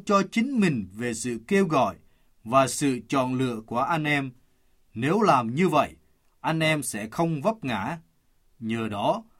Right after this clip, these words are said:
anh em sẽ được thông dong bước vào vương quốc đời đời của Chúa và Cứu Chúa chúng ta là Chúa Cứu Thế Giêsu.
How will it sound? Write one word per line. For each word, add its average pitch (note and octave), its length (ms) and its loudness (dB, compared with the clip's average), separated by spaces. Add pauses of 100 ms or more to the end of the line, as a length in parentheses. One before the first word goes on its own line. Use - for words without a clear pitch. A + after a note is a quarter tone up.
(220)
anh G#3+ 160 0
em A3+ 220 6
sẽ D#3+ 200 -2
được D3+ 320 0
thông G3+ 300 0
dong F#3+ 360 2
bước A#3 260 -2
vào B2 300 4
vương E3 360 0
quốc C4+ 320 -4
đời B2+ 260 -4
đời A#2 380 -2
của A#2 280 -6
Chúa F#3 320 0 (380)
và A#2+ 300 2
Cứu F3+ 320 2
Chúa G3 300 4
chúng A#3 240 -4
ta D#3+ 260 4
là A2+ 440 -2
Chúa B2+ 240 -2
Cứu D3+ 260 -4
Thế C#3+ 320 0
Giêsu. B2+ 500 -2